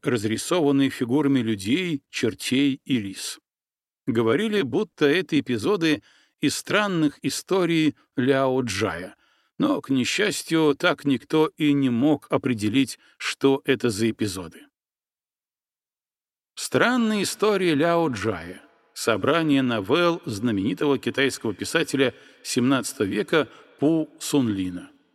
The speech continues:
Внешняя и внутренняя части пансиона сильно отличались друг от друга. Передний дом был довольно чистым и состоял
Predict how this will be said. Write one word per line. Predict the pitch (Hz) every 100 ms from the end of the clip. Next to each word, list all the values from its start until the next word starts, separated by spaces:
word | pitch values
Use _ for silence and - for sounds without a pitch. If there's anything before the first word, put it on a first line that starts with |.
| _ _ _ _ _ _ _ _ _ _ -
Внешняя | 113 120 214 262 - 180 196 185 -
и | 151
внутренняя | 104 185 - 160 151 139
части | 123 175 190 - 143
пансиона | 139 131 - 175 208 208 190
сильно | - - 180 160 147
отличались | 131 135 117 - 107 85 95 -
друг | 123 110 120 127
от | 98
друга. | 107 82 - - _ _ _ _ _ -
Передний | 120 147 226 165 165
дом | 113 131 202 156
был | 110 175 151
довольно | 113 113 180 131 117
чистым | - 156 139 - 139 - _ _ -
и | 120
состоял | - 113 101 98 127 202